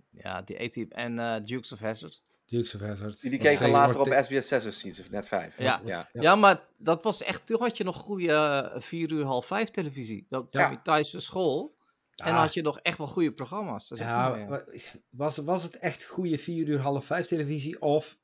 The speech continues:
Speaker 2: we hadden gewoon niks anders, dus ja,
Speaker 1: Ja,
Speaker 2: keken
Speaker 1: tuurlijk
Speaker 2: we
Speaker 1: wel.
Speaker 2: dit maar, ja.
Speaker 1: Ja, maar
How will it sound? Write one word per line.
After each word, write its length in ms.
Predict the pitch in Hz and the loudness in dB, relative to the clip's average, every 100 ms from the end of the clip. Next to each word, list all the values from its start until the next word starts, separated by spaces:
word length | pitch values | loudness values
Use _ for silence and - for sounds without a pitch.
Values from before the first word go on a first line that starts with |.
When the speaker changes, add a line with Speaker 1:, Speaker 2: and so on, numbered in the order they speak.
| _ | _
Speaker 2:
we 120 | 123 | -2
hadden 320 | 123 175 180 | 4 4 4
gewoon 220 | - 123 | 2 2
niks 260 | 117 110 - | 2 0 -4
anders, 400 | 113 110 127 - | -6 -4 -4 -6
dus 400 | 123 120 - - _ _ _ _ _ | -4 -4 -6 -16 _ _ _ _ _
ja, 120 | - | -2
Speaker 1:
Ja, 60 | 139 | 0
Speaker 2:
keken 100 | 120 - | -2 0
Speaker 1:
tuurlijk 200 | 254 226 | 4 6
Speaker 2:
we 60 | 185 | 6
Speaker 1:
wel. 80 | 139 | 4
Speaker 2:
dit 120 | 147 | 4
maar, 200 | 107 98 | -2 0
ja. 220 | 110 113 | 0 0
Speaker 1:
Ja, 300 | 180 214 123 | 8 10 10
maar 360 | - 127 131 - | 6 4 4 2